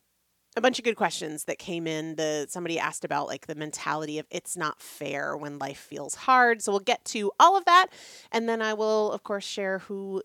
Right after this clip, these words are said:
is the winner of the, uh, Changemakers Productivity and Fulfillment Journal. Okay. So the first question says, "How do I lasso my negative thoughts?"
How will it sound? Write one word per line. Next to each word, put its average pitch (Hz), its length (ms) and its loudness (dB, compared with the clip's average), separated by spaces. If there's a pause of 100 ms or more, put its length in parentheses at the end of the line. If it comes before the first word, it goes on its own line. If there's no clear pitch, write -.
is 185 380 -4
the 185 180 -4
winner 180 280 -6
of 170 320 -8
the, 170 280 -10
uh, 165 140 -8
Changemakers 170 640 -8
Productivity 165 540 -8
and 170 100 -10
Fulfillment 415 380 -4
Journal. - 240 -8 (460)
Okay. 175 200 4 (880)
So 302 340 6 (320)
the 262 80 2
first 453 340 4
question 208 400 2
says, 180 480 2 (1300)
"How 302 420 6
do 254 240 -2
I 185 220 6
lasso 165 1000 2 (880)
my 180 180 0
negative 180 380 -2
thoughts?" - 380 -4